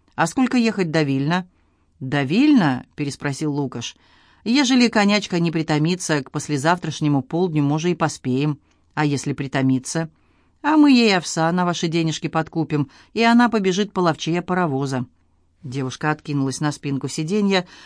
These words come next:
вытянула набрякшие ноги и прикрыла глаза. "А чего одна путешествуете?" — оглянулся Лукаш. "Без папеньки, без маменьки". "К ним как раз и еду", — сквозь дремоту бросила Михелина.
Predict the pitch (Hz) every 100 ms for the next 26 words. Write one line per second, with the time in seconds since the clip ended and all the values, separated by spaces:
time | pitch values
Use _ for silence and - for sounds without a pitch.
0 | - 165 208 208 147 135 139 147 151 139
1 | - 143 170 208 185 196 170 - 147 147
2 | 139 143 131 131 123 _ _ _ - 185
3 | - 233 254 185 151 160 180 180 175 180
4 | - 175 170 180 170 175 175 165 175 170
5 | 160 160 - _ - - 214 220 - 147
6 | 180 180 190 170 135 135 139 147 156 160
7 | 156 _ _ _ - 156 170 175 214 180
8 | 180 180 147 135 139 - 135 127 135 135
9 | 131 127 131 - 139 135 131 135 127 120